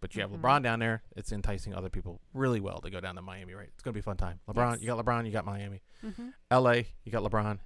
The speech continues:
Speaker 1: Who doesn't wanna play there, right?
Speaker 2: Right.
Speaker 1: Cleveland, sure. <laughs> They got LeBron.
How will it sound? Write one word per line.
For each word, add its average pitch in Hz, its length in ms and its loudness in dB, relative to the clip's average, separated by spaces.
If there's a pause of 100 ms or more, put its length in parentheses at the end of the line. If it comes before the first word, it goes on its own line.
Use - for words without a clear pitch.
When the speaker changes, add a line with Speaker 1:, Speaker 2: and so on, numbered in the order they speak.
Speaker 1:
Who 127 80 -2
doesn't 113 180 -2
wanna 104 80 -2
play 101 160 -2
there, 95 240 -4
right? 107 180 -10
Speaker 2:
Right. 277 400 -8 (1600)
Speaker 1:
Cleveland, 147 640 4 (100)
sure. 135 420 4
<laughs> - 40 -16 (1160)
They 113 160 6
got 107 300 0
LeBron. 143 640 2